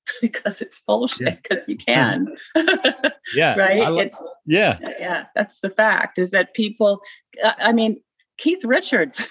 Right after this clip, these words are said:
Speaker 1: <laughs> stopped smoking.
Speaker 2: Oh, did he really?
Speaker 1: <laughs> Yeah, talk about poster child, right? <laughs> For, yeah, I'm, I'm sure tobacco stocks dropped when people <laughs> found out that
Speaker 2: Oh.
Speaker 1: he, that he stopped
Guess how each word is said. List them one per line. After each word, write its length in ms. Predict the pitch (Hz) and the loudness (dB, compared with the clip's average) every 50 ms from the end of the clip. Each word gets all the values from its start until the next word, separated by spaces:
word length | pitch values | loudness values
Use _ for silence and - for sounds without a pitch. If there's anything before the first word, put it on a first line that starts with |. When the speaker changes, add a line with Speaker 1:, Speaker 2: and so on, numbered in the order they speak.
| - 196 | -2 -2
Speaker 1:
<laughs> 140 | - - - | -2 -2 -10
stopped 520 | 190 - - - 180 180 - 180 - 175 | -8 -6 -2 -2 -2 0 0 -4 -4 -6
smoking. 840 | - - - - 165 160 156 - 165 170 - - - - - 320 - - | -8 -10 -10 -8 -10 -8 -6 -6 -6 -6 -6 -10 -12 -10 -10 -10 -6 0
Speaker 2:
Oh, 160 | 143 151 160 | 0 2 2
did 220 | 139 139 175 190 | 4 2 4 4
he 80 | 196 185 | 4 4
really? 400 | 175 175 180 208 220 220 208 196 - | 4 4 4 4 4 2 0 -2 -8
Speaker 1:
<laughs> 60 | - | -10
Yeah, 240 | 220 214 214 302 381 440 - - - 254 - - - 226 - - | -6 0 2 2 2 2 0 0 -2 -2 -2 -2 -4 -6 -4 -2
talk 200 | - 285 302 359 320 | 0 2 2 2 2
about 300 | 320 254 247 202 180 - | 2 2 2 0 0 0
poster 400 | - - 294 370 370 - - 240 | -2 -2 -2 -2 -2 -4 -4 -4
child, 460 | 220 - - 175 156 156 156 160 156 | -4 -2 0 0 2 4 2 2 2
right? 380 | 170 180 185 202 240 262 233 - _ | 2 2 2 4 4 2 0 0 _
<laughs> 40 | - | 0
For, 200 | 226 196 233 - _ _ _ - 208 196 - - - 214 - _ _ - - - - - _ _ _ - | 0 0 0 -2 _ _ _ 0 0 0 0 -2 -10 -12 -12 _ _ -20 -20 -20 -20 -20 _ _ _ -4
yeah, 580 | 202 208 269 311 330 330 302 240 175 147 147 160 - - | 0 2 2 4 4 4 4 4 2 2 -2 -4 -2 0
I'm, 240 | 196 247 269 240 - | 0 0 0 -2 -4
I'm 180 | - 214 240 | -4 -2 -2
sure 260 | 262 - - 311 262 254 | -2 -2 0 0 0 0
tobacco 500 | - - 214 190 185 190 214 202 202 214 | -2 -6 -4 -2 0 0 0 -2 -4 -6
stocks 420 | - - - 151 151 151 - - - | -6 -4 -2 -2 -2 -2 -4 -10 -6
dropped 500 | - 160 156 156 156 151 151 - _ - - | -2 2 2 4 4 2 2 -2 _ -10 -6
when 180 | 165 160 156 | -6 -6 -6
people 360 | 147 - 175 156 - 214 - _ | -4 -4 -2 -2 -2 -2 -4 _
<laughs> 140 | - 165 - | -6 -4 -4
found 200 | - - - - - - | -2 -2 -4 -4 -4 -4
out 120 | 156 175 - 165 - 175 - | -4 -4 -4 -6 -6 -2 0
that 300 | 170 233 208 - - - - | 2 4 4 2 2 -2 -6
Speaker 2:
Oh. 140 | - - - | -4 -4 -2
Speaker 1:
he, 200 | 190 190 - - - - - - - - | -4 -4 -6 -6 -12 -12 -10 -10 -6 0
that 180 | - - 254 - | 0 0 2 2
he 220 | - 302 247 - - 277 | 2 2 2 2 0 -2
stopped 880 | - - - - 156 - 135 - 202 262 - - 226 285 - - - | 0 0 -4 -2 -2 0 2 2 2 2 2 2 0 0 0 -4 -14